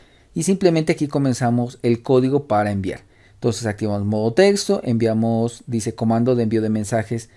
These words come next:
a un número determinado, hacemos lo mismo que hace rato, la excepción de que ya tengo mi número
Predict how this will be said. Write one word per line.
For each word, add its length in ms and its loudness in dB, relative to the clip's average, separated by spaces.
a 80 -4
un 80 4
número 260 4
determinado, 800 2
hacemos 320 -2
lo 80 0
mismo 220 0
que 100 -6
hace 140 -2
rato, 340 4
la 100 8
excepción 460 4
de 100 2
que 120 -4
ya 180 2
tengo 260 -4
mi 240 2
número 540 2